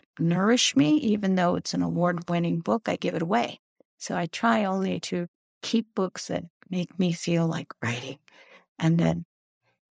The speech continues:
maybe heal me from what I'm feeling at this period, at this age in my life. And some books come to me, you know,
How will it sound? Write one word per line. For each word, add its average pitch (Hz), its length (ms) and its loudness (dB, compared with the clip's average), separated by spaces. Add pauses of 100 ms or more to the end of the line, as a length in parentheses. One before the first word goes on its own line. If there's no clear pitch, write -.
(640)
maybe 202 300 2
heal 190 400 2
me 254 420 4
from 175 480 -2 (800)
what 202 300 -2
I'm 180 240 -2
feeling 202 720 2
at 170 200 -8
this - 320 -8 (440)
period, 180 520 -2 (140)
at - 140 -12
this - 300 -2
age 160 340 0
in 165 100 0
my 151 180 -2
life. 143 320 -4 (540)
And 196 120 0
some 269 200 10
books 277 240 2
come 226 240 4
to 220 140 0
me, 196 400 2
you 220 80 -4
know, 202 140 -4